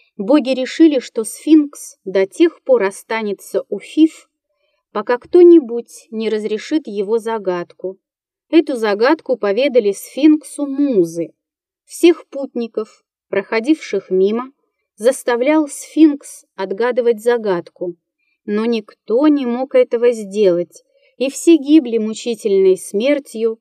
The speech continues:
в железных объятиях когтистых лап сфинкса. Много доблестных фиванцев пытались спасти Фивы от сфинкса, но все они погибли. Пришёл Эдип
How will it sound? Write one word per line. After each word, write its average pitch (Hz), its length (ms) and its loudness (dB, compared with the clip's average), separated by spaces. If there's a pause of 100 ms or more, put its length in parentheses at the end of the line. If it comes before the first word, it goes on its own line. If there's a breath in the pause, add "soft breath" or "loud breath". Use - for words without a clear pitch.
в 190 80 -12
железных 247 720 0
объятиях 220 880 -2 (300)
когтистых - 960 -6
лап 196 400 -2 (260)
сфинкса. 180 920 -2 (880)
Много 262 580 0
доблестных 240 800 0
фиванцев 226 960 -2
пытались 202 560 -2 (160)
спасти - 500 -10
Фивы 226 680 -4
от 196 220 -8
сфинкса, 220 960 -8 (380)
но 240 120 -2
все 330 360 0
они 262 260 -2
погибли. 185 840 -6 (640)
Пришёл 339 440 4
Эдип 285 360 -2